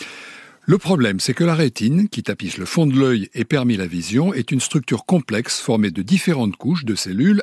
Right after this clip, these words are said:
alimentées par des vaisseaux sanguins qui peuvent aussi parfois s'atrophier. Et le défi, c'est donc de recréer un matériau en un seul bloc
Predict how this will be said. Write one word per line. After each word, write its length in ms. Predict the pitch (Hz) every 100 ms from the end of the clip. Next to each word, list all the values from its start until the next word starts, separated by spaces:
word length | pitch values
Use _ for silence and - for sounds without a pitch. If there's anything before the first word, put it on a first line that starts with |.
| -
alimentées 480 | 135 143 131 120 107
par 160 | 92 82
des 100 | 80
vaisseaux 300 | 135 - 139
sanguins 400 | - 95 147 196 - - - _
qui 160 | - 233
peuvent 220 | 240 220 -
aussi 280 | 151 - 214
parfois 420 | 127 104 - 180
s'atrophier. 680 | - 175 - 110 - 80 - _ - - _
Et 80 | -
le 120 | 165
défi, 360 | 208 185 - 208
c'est 140 | -
donc 200 | 131 123
de 80 | 110
recréer 380 | 127 175 160 139
un 100 | 101
matériau 560 | 110 - 117 101 92 87
en 140 | 110
un 80 | 175
seul 220 | - 107
bloc 360 | 92 120 185